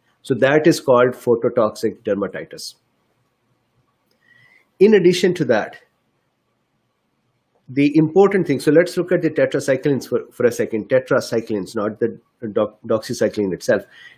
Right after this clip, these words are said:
Tetracyclines in pregnant women can cause renal and liver damage. And doxycycline, on the other hand, can be given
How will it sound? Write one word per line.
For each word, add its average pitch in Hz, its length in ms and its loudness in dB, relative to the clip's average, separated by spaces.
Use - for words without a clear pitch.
Tetracyclines 147 1080 2
in 135 280 0
pregnant 185 520 -2
women 101 480 0
can 160 340 2
cause 123 440 4
renal 165 500 0
and 117 420 -2
liver 104 380 -4
damage. 82 500 -12
And 127 240 4
doxycycline, 143 840 2
on 123 100 2
the 117 120 2
other 117 220 2
hand, 104 460 -4
can 185 420 0
be 160 120 4
given 107 560 0